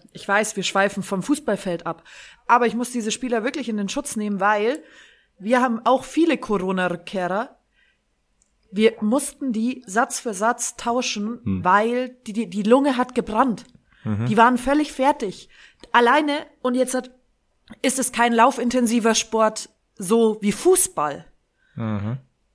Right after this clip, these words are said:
Speaker 1: Wisst ihr, was ich meine? Und da ging die Pumpe schon so richtig krass. Du hast es denen angesehen. Wir haben gedacht, die kippen uns um. Für mich habe ich gesagt, der Spieltag war zu früh. Hätten wir das gewusst,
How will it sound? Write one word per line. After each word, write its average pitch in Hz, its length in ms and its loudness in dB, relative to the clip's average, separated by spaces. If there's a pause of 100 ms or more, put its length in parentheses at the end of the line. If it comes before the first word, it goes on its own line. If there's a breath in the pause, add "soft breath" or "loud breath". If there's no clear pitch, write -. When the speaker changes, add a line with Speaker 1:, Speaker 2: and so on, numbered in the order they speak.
(120)
Speaker 1:
Wisst 233 180 2
ihr, 302 80 0
was 269 140 0
ich 269 100 -8
meine? 285 300 -2
Und - 180 -4
da 262 200 6
ging 254 200 2
die 247 80 0
Pumpe 302 360 -2
schon 226 200 -2
so 220 120 -2
richtig 311 420 0
krass. 277 240 0
Du 226 100 0
hast 214 120 0
es 202 100 -8
denen 196 220 0
angesehen. 202 480 -2
Wir 185 80 0
haben 190 100 -4
gedacht, 190 260 -4
die - 40 -16
kippen - 280 -6
uns 175 160 -6
um. 233 260 0 (960 loud breath)
Für - 260 2
mich 294 400 2
habe 240 120 -4
ich 226 100 -8
gesagt, 208 300 -6 (180)
der 196 100 0
Spieltag 233 380 -4
war 185 120 -2
zu - 100 -8
früh. 247 300 0
Hätten 196 260 -8
wir 185 80 -4
das 214 220 -2
gewusst, 277 800 -2